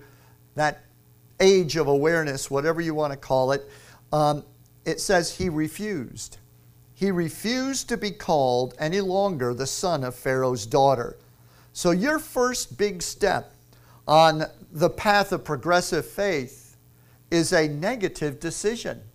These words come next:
not a positive one. The first thing we deal with in this walk of faith happens to be a negative element. Moses' forward progress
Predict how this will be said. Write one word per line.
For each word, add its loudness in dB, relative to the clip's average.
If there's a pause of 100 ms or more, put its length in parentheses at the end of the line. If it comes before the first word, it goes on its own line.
(260)
not -2
a -2
positive -4
one. -10 (600)
The -2
first 0
thing 0
we -6
deal -2
with -2
in -2
this -4 (360)
walk 4
of -4
faith -2 (800)
happens -2
to -2
be -2
a -2
negative -4
element. 2 (880)
Moses' 2
forward 6
progress 0